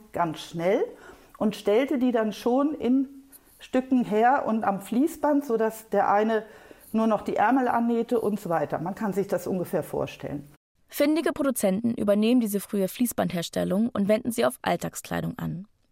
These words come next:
Speaker 2: Was in den Fabriken entsteht, demokratisiert die Mode. Der Konfektionsanzug mit einheitlichen vorbestimmten Größen statt individuell angepasst vom Maßschneider.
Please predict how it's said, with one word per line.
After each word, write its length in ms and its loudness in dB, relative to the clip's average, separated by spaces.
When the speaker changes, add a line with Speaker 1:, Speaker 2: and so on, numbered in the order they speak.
Speaker 2:
Was 140 2
in 80 2
den 100 2
Fabriken 400 0
entsteht, 560 -4
demokratisiert 680 0
die 40 -6
Mode. 340 -6
Der 80 -2
Konfektionsanzug 1200 -2
mit 200 -4
einheitlichen 600 0
vorbestimmten 580 -2
Größen 480 -2
statt 240 -2
individuell 640 2
angepasst 520 -2
vom 140 0
Maßschneider. 680 -4